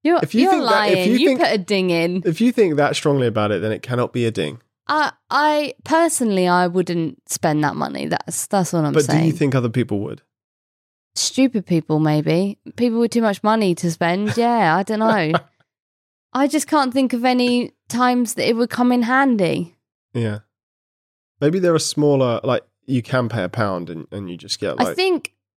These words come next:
Speaker 1: the, the place it would work really well is at music festivals.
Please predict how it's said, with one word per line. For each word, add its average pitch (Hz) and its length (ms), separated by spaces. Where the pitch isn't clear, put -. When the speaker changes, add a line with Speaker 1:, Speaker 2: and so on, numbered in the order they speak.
Speaker 1:
the, - 240
the 220 220
place 254 380
it - 80
would 220 120
work 214 300
really 190 380
well 160 500
is 165 200
at 160 200
music 165 320
festivals. - 800